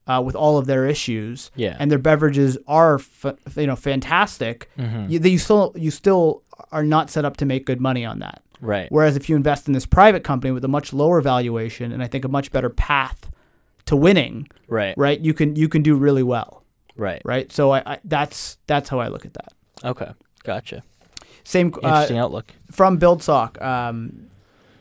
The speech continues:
Speaker 1: another question. Uh, he asked about, you know, state by state, what happens if legalization happens? Who's the best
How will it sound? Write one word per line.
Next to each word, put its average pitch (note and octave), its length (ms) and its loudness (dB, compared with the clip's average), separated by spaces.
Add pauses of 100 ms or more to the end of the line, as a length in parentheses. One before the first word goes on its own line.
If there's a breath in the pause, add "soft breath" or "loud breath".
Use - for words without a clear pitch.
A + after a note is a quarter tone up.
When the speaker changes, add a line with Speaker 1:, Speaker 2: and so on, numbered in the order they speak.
(120 soft breath)
Speaker 1:
another D3+ 280 0
question. B2 480 -8 (500 soft breath)
Uh, C3+ 220 2
he F3 280 -4
asked E3+ 380 -2
about, C#3 560 -2 (1400)
you F#3 80 2
know, C3+ 320 2 (320)
state - 360 -2
by E3 160 4
state, C#3+ 400 -2
what C#3 280 -2
happens C3 560 -4
if B2+ 180 -10
legalization A#2+ 640 -6
happens? A2+ 400 -10
Who's D3 220 0
the B2+ 100 -2
best - 580 -8